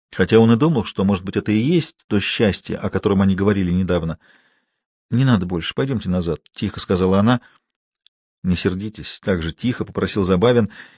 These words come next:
и покорно пошел за ней. У ограды, где они поцеловались в первый раз, Густя остановилась, всхлипнула и прижалась лицом к холодному плащу Забавина.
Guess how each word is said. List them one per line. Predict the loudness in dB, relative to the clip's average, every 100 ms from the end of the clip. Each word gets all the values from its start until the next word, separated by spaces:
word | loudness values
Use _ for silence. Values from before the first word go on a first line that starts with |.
| -6
и |
покорно | 0 2 4 2
пошел | 0 0 0 2
за | 4
ней. | 4 2 _ _ _ _ _ _ _
У | 4 6
ограды, | 6 6 6 6 6 4 0 _ _ _ _ -4
где | 2 6
они | 8 6
поцеловались | 2 4 6 6 4
в | 0
первый | 2 4 6
раз, | 4 2 -2
Густя | -2 -2 0 -2
остановилась, | 0 0 2 4 4 4 2 -2 -10
всхлипнула | -12 -6 0 0 2 2 2 0 _ _ _ _ _ _ _ _
и | -2
прижалась | 4 6 6 6 4
лицом | 0 0 2 2
к | 4
холодному | 4 6 4 2
плащу | 4 2 4
Забавина. | 4 4 4 4 2